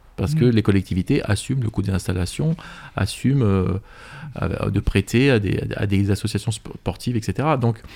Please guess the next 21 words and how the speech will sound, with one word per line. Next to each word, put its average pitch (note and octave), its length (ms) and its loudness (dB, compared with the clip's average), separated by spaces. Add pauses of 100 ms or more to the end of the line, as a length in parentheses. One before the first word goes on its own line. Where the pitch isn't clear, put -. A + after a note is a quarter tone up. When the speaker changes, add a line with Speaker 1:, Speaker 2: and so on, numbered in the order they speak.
(400)
Speaker 1:
on, A#2+ 200 2
on C3 160 4
est F3+ 120 6
sur A2+ 320 2
un, G#2 320 2 (640)
sur - 260 -2
un G#2 100 4
faux - 220 2
débat, C#3+ 360 4 (260)
et A2 100 2
à G2+ 60 4
chaque - 180 -4
fois, F3 200 2 (160)
euh, B2 40 -2
d'ailleurs, A2 440 0 (380)
moi A2 140 2
qui G#2+ 140 -2
ai - 20 4
travaillé G2 300 2
aux G2+ 200 4
Arcs, A#2 280 2